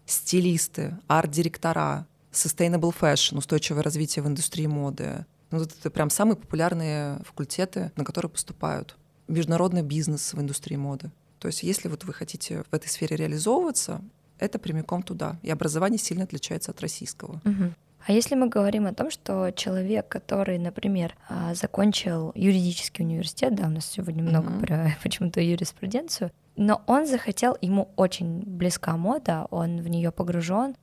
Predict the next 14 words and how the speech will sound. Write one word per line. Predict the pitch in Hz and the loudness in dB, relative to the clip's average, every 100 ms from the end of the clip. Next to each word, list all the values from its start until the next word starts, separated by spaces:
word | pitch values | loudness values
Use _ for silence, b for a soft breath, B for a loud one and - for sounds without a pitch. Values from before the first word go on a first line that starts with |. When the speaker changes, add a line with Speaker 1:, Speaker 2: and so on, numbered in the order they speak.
| _ - | _ -6
Speaker 2:
он | 170 175 - | -4 -4 -6
хочет | - 226 - 185 | 0 0 0 -2
быть | 214 - | -4 -4
к | 180 | -2
ней | 175 170 165 175 - | 0 0 -4 -6 -4
причастен. | 180 180 - 165 156 - 196 175 _ _ - | -4 -2 -2 -2 -4 -8 -10 -12 _ _ -4
Можно | 175 247 302 254 | 2 2 4 2
ли | 196 | 0
соединить, | - 175 180 196 233 - | -2 -6 -4 -4 -4 -4
например, | 190 180 175 175 - | -8 -6 -4 -4 -6
э, | - 175 | -10 -6
юриспруденцию | 180 180 - 185 175 233 247 - 175 165 - | -4 -4 -4 -6 -2 0 0 -2 -2 -2 -2
и | - 185 | 0 2
моду? | 165 160 160 170 | 4 2 -2 -10